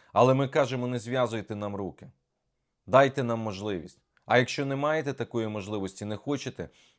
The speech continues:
дайте нам гарантії безпеки. Якщо б Сполучені Штати дали нам гарантії безпеки, європейські країни уже були б готові відправляти свої війська, свої місії. Без цього вони не підуть. Тому чекаємо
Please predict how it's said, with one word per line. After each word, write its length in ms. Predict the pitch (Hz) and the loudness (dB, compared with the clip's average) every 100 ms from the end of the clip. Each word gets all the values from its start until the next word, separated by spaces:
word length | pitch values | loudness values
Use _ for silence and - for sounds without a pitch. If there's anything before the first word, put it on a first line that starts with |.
| - | -2
дайте 360 | 107 143 139 | 2 4 2
нам 200 | 131 123 | -4 -2
гарантії 420 | 113 110 107 - 95 | -2 -4 -4 -8 -10
безпеки. 540 | 92 - - - - _ _ _ _ 110 | -10 -8 -8 -8 -14 _ _ _ _ 0
Якщо 320 | 123 - 156 | 0 2 -4
б 40 | |
Сполучені 520 | - 147 143 139 143 | -4 -6 -6 -6 -8
Штати 340 | 135 143 131 135 | -4 -2 -2 -2
дали 320 | 120 139 139 | 0 2 2
нам 200 | 127 110 | 0 -4
гарантії 440 | 107 104 98 101 | -2 -2 -4 -8
безпеки, 580 | 90 90 - 92 78 - - _ _ _ _ | -8 -8 -4 -4 -4 -10 -20 _ _ _ _
європейські 680 | 101 131 135 131 151 143 - | -4 0 0 2 0 0 -4
країни 400 | 165 127 135 135 | -4 -2 -2 -4
уже 360 | 123 127 101 139 | -4 -6 0 0
були 260 | 120 117 110 | 2 0 -2
б 40 | |
готові 380 | 101 98 131 120 | -4 -4 -2 -2
відправляти 580 | 107 - 104 104 101 92 | -4 -4 0 0 0 -6
свої 280 | 95 92 | -8 -6
війська, 360 | 92 87 - 82 | -6 -8 -8 -10
свої 320 | - 95 95 | -8 -8 -6
місії. 400 | 92 82 - - _ _ _ | -6 -8 -12 -18 _ _ _
Без 240 | 101 123 | -2 -2
цього 300 | - 156 147 | 0 0 0
вони 220 | 120 117 120 | -2 -2 -2
не 120 | 117 | -4
підуть. 360 | - 90 90 - _ _ _ _ _ | -6 -10 -12 -20 _ _ _ _ _
Тому 220 | 117 120 | -2 -2
чекаємо 680 | 127 139 147 147 120 85 78 | -2 -4 2 2 2 -4 -12